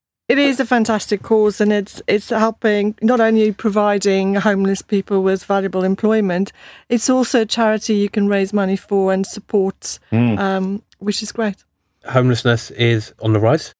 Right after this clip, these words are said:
Speaker 3: There is a bigger solution to homelessness, um, and that's kind of policy change and changes around the welfare system and so forth, whatever. But employment is a big part of the, the people that we work with, and actually, you know, supporting someone into housing and employment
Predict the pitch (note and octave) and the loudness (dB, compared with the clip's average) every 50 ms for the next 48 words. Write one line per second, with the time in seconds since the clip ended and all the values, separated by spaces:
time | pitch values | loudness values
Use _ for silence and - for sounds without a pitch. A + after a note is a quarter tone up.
0 | _ _ _ - A#2 A#2+ A#2 A#2+ A2+ G#2 - B2+ B2 A#2 B2+ A#2 - - A2+ G#2+ | _ _ _ 0 0 2 2 2 0 0 2 0 2 2 2 0 0 0 2 2
1 | A#2 A2 - - G#2+ - - G2+ G#2+ A2 G#2+ A2+ A2 - - B2 B2+ B2 - - | 2 0 0 -4 -4 -2 0 2 2 2 2 0 -2 0 0 0 0 -2 -6 -4
2 | - A2 G#2+ A2 G#2+ G#2+ - - G#2+ G#2+ G#2 G#2 G#2+ G#2 - - - - - G#2+ | -2 0 2 2 0 -2 -4 -4 -2 -2 0 2 2 2 0 -2 -8 -4 -2 -2
3 | G#2 G2+ - - A2+ G#2+ - G#2 G2 - A2 G#2+ A2 G#2+ G2+ G#2 G2 G2 - - | -2 -2 0 -2 -2 -2 -2 -8 -2 0 0 2 2 0 0 -2 -4 -4 -6 -12
4 | - - - - _ _ - - A2 A2+ G#2+ G#2 G#2 G#2 G#2 G#2 G#2 G2+ A2 A2 | -20 -20 -20 -20 _ _ -2 0 0 2 2 0 0 2 2 2 2 2 2 2
5 | G#2+ - - A2 G#2+ G2 - - A2 - - A2 G#2+ G#2 G#2 G2+ G2 - G#2+ G2+ | 2 2 2 2 2 2 -2 -4 -4 0 2 2 2 2 0 -2 0 0 -2 -2
6 | - - G#2 G#2+ G#2+ G#2 G#2+ G#2 G#2+ G#2 - - B2 A#2 A#2+ A#2 - C3+ C3+ C3 | 0 -4 -2 0 2 2 2 2 0 -2 2 0 2 2 2 0 0 0 2 2
7 | C3 G#2+ G#2 A2+ B2 A#2+ - B2+ A#2+ A#2 - - A#2+ A2+ G#2+ D#2 A2 A2 - - | 0 0 -2 -2 -4 -2 0 -2 -2 -2 0 0 2 2 2 0 -2 -4 -4 -8
8 | _ _ _ _ _ _ - A2+ A2 - - A2 - - A#2 A#2 - A2 G#2+ - | _ _ _ _ _ _ 0 0 0 0 -6 -4 0 0 0 2 2 0 0 2
9 | G#2 A2+ A2 A#2 B2 A#2+ A2+ A2 - G2+ F#2+ G#2 G2+ G#2+ - - - - G#2+ G#2+ | 0 0 0 2 2 2 2 2 0 0 0 2 0 0 -2 -2 -4 -2 0 0
10 | G#2+ G2+ - _ - A2+ A2 G2+ F#2+ - - G#2+ - A2+ G2 - A2+ G#2 G#2 G2+ | 0 -2 -6 _ -6 -2 -2 -2 -2 -4 -10 -6 -4 -4 -2 -2 -2 0 0 0
11 | G#2 G2+ G2 - G#2+ - G#2+ G#2+ G#2 G#2+ G2+ G2+ G2+ G2+ G2+ G2+ G#2 - A#2 A2+ | 0 0 -2 -4 -4 -2 -2 -2 -2 -4 -4 -2 -2 -2 -2 -4 -4 -2 0 0
12 | G#2 F#2+ G2+ G2 G#2 | 0 0 -2 -6 -6